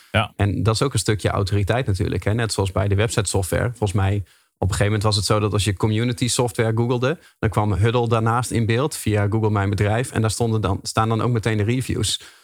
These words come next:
Speaker 2: En als jij een afweging moet maken tussen de ene software en de andere, en de, ja, die ene waar je over twijfelt, die heeft maar één review of twee, en de andere heeft er, eh, tweehonderd.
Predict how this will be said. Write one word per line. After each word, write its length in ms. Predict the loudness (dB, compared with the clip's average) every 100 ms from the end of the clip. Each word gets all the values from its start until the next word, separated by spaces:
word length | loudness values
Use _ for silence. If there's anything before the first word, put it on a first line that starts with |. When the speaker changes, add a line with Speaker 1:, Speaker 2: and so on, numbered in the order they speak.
| _ _
Speaker 2:
En 140 | -2 0
als 120 | 2
jij 100 | 0
een 80 | 2
afweging 460 | 0 0 0 0
moet 120 | 2
maken 320 | 2 2 0 0
tussen 220 | 0 2
de 80 | 2
ene 220 | 2 0
software 380 | -2 0 0 0
en 60 |
de 60 | 0
andere, 340 | 0 0 -2 -2
en 100 | -2
de, 140 | -2 -2
ja, 200 | -2 0
die 140 | 0
ene 380 | 0 0 0 -2 0
waar 160 | 0
je 60 | 0
over 160 | -2
twijfelt, 320 | -2 0 0 0
die 80 | 0
heeft 100 | 0
maar 120 | 0
één 200 | 0 0
review 480 | 0 -2 -2 -2 -4
of 100 | -6
twee, 380 | -2 -2 -2 -6 _ _
en 140 | 0
de 60 | 2
andere 280 | 2 0 0
heeft 180 | 0
er, 140 | 0 0
eh, 60 |
tweehonderd. 720 | 0 0 0 0 0 -2 -6